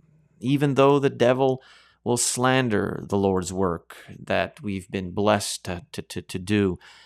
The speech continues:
the, the devil will slander, uh, everything and, and, and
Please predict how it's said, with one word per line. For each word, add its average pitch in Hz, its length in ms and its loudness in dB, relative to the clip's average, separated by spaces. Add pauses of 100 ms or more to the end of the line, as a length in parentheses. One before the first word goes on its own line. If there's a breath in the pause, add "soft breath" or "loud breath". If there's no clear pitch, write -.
(200 soft breath)
the, 104 140 -6
the 107 140 -4
devil 117 400 4
will 107 120 2
slander, 117 840 0
uh, - 220 -10
everything 107 720 0
and, 87 160 -8
and, 95 260 -12
and 98 260 -20